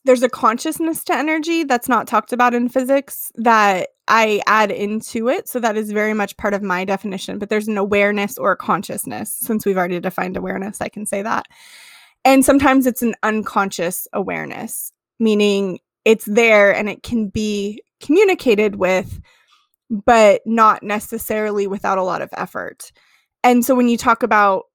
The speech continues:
walking into that room when you were younger and just knowing something had happened, there's an energetic echo there that you were picking up on.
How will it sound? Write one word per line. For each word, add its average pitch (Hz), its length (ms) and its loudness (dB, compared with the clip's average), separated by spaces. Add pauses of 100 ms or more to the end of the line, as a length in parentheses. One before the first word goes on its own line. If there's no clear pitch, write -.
(120)
walking 220 340 0
into 202 200 -10
that 202 240 0
room 208 280 -6
when 202 120 -8
you 196 120 -8
were 202 120 -4
younger 208 420 -4
and 202 120 -4
just 190 160 -10
knowing 196 320 -4
something 190 340 -6
had 185 80 -6
happened, 196 480 -2
there's 196 240 -6
an 196 80 -6
energetic 185 800 -4
echo 196 640 2
there 190 440 2
that 180 160 -2
you 196 120 -2
were 180 120 -2
picking 180 380 -8
up 214 180 -2
on. 180 340 -2